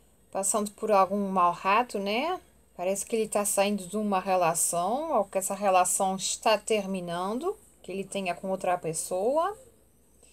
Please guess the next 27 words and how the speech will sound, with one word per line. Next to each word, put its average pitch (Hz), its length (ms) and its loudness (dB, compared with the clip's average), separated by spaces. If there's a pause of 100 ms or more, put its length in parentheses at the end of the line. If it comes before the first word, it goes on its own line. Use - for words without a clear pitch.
(500)
E 208 180 -6 (160)
ele 285 300 0
vai 226 280 4
pensar 220 440 2
seriamente 214 760 0
em 240 260 0
reconciliar-se 208 880 -2
com 320 120 0
você. 381 400 -2 (1120)
É 175 100 -8
isso 208 240 -4
aqui. 302 340 -4 (1200)
Você - 160 -12
pode 196 240 0
esperar 196 580 2
porque 311 480 -6
ele 285 280 0
vai 339 140 6
dar 381 160 4
notícia. 196 720 -2 (400)
Vai 214 200 -4
sim. 170 280 -6 (1400)
Ele 220 200 -6
vai 233 160 2
querer 240 480 4
voltar 220 680 0
e, 220 280 0